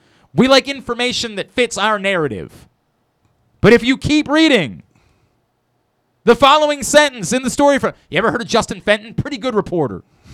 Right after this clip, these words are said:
Tim Prudente, also a pretty good reporter. While the lawsuit speculates that John Angelos might want to move the team,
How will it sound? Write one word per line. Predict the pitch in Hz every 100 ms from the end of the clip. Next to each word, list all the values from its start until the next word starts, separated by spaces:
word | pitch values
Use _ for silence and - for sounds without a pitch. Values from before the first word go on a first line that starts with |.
| - _ _ _ _ _ _ _ -
Tim | 247
Prudente, | 240 247 214 170 175
also | 202 175
a |
pretty | 160 180
good | 151 143
reporter. | 139 139 107 82 _ _ _ _ _ _ _ _ _
While | 180 254
the |
lawsuit | 262 277 277 262 240
speculates | - 240 254 240 175 135 -
that | 180
John | 208 226
Angelos | 240 247 196 156 170
might | 214 262
want | 214 254
to | 226
move | 233 262
the | 190
team, | - 269 240